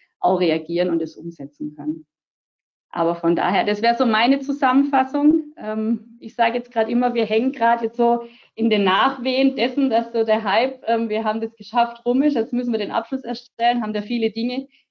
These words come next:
grad die, die der Jan Hendrik, ähm, angesprochen hat, die E-S-G-Themen sind jetzt natürlich neu, die auf uns zukommen, ähm, wo wir natürlich so bisher nicht hatten. Also da ist schon einiges zu tun.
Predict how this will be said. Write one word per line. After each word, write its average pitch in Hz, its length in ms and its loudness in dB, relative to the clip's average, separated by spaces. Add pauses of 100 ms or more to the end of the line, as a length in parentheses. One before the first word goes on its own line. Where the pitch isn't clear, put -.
(140)
grad 196 180 0
die, 220 80 -2
die 214 140 -4
der 202 100 -2
Jan 196 200 2
Hendrik, 220 520 -4
ähm, 208 240 0
angesprochen 208 720 -4
hat, 202 140 0
die 190 200 -2
E-S-G-Themen 254 720 0
sind 262 160 -6
jetzt 226 160 -6
natürlich 214 320 -2
neu, 208 220 -4
die 214 120 -4
auf 208 180 -4
uns 208 200 -6
zukommen, 214 520 -2 (420)
ähm, 190 420 0
wo 190 160 -2
wir 202 60 -2
natürlich 196 320 -4
so 190 100 -4
bisher 180 280 -4
nicht 175 260 0
hatten. 208 380 -6
Also 190 260 -8
da 196 140 0
ist 214 80 -2
schon 240 160 0
einiges 208 500 0
zu 190 80 -6
tun. 269 480 2